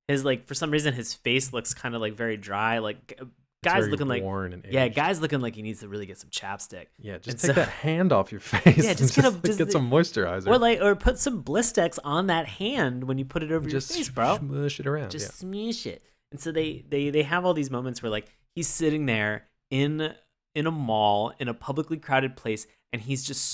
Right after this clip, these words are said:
Speaker 1: stroking Deku's neck, and
Speaker 2: Yeah.
Speaker 1: he's like, "The second I put all five of these fingers, you're done."
Speaker 2: Yeah.
Speaker 1: He's like, "But don't freak out. Don't do anything.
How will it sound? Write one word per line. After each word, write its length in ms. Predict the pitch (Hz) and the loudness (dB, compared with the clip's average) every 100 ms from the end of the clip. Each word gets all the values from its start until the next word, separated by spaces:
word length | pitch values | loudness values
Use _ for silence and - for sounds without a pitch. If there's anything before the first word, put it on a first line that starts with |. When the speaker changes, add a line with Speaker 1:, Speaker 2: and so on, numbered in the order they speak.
| - | -4
Speaker 1:
stroking 1120 | - - 139 127 135 156 156 123 101 104 120 - _ _ _ 127 117 | -4 -6 -8 -10 -6 -4 -4 -4 -6 -6 -16 -20 _ _ _ -18 -2
Deku's 540 | 127 131 139 127 110 | -2 0 -2 -2 -2
neck, 520 | 117 107 104 131 - - | -8 -4 0 0 -2 -12
and 80 | 113 | -10
Speaker 2:
Yeah. 60 | 113 | -8
Speaker 1:
he's 120 | 104 | -8
like, 240 | 101 101 - | -10 -12 -10
"The 60 | |
second 600 | 107 - 117 113 127 123 - _ _ _ | -6 -2 -4 -4 -6 -8 -12 _ _ _
I 180 | 104 107 | -10 -10
put 400 | 101 - 95 95 - | -10 -12 -10 -10 -10
all 240 | 101 104 | -8 -8
five 400 | - 117 101 101 | -8 -6 -6 -6
of 60 | 101 | -10
these 180 | 101 - | -10 -10
fingers, 560 | 95 92 90 87 - _ _ _ _ | -12 -14 -14 -14 -18 _ _ _ _
you're 180 | 104 117 | -14 -12
done." 460 | 113 101 101 92 95 _ _ _ | -12 -12 -12 -14 -18 _ _ _
Speaker 2:
Yeah. 160 | 104 139 - _ _ | -10 -10 -10 _ _
Speaker 1:
He's 120 | 110 | -10
like, 140 | 104 95 _ _ | -10 -10 _ _
"But 140 | - - | -20 -14
don't 180 | 101 101 | -12 -12
freak 240 | 131 131 | -14 -14
out. 260 | 135 127 139 _ _ _ - | -14 -16 -20 _ _ _ -18
Don't 200 | 107 113 | -18 -16
do 120 | 131 | -14
anything. 420 | 135 131 110 110 | -14 -14 -18 -20